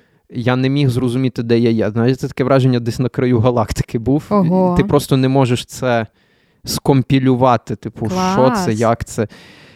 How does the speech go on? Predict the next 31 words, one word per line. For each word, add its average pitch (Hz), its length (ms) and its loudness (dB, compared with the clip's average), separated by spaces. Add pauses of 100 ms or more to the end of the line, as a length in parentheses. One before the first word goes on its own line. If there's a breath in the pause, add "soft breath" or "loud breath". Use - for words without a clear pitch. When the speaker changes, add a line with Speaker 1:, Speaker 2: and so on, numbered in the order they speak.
(160 loud breath)
Speaker 1:
І, 120 540 2
м, 117 680 -4
це 139 220 0
деколи 160 400 2
бувало 147 580 0
лячно, 156 600 -4
потім 214 260 0
звиклося, 170 600 -4
і, 156 240 0
е, 143 300 -2
от, - 300 -6
ну, 160 180 2
це, 165 220 0 (100)
насправді 175 420 2
це 170 140 -4
дуже 160 220 2
приємно. 131 500 -2
Я, 131 320 4
е, 120 280 -2
якби 120 680 0
мене 147 340 0
хто 139 200 -4
питав, 151 340 -4
то 156 100 -4
я 131 160 -2
би 139 120 -6
радив, 139 320 -4 (560 soft breath)
е, 120 300 -4 (100)
цю - 220 -4
штуку - 380 -6
практикувати, 123 840 -4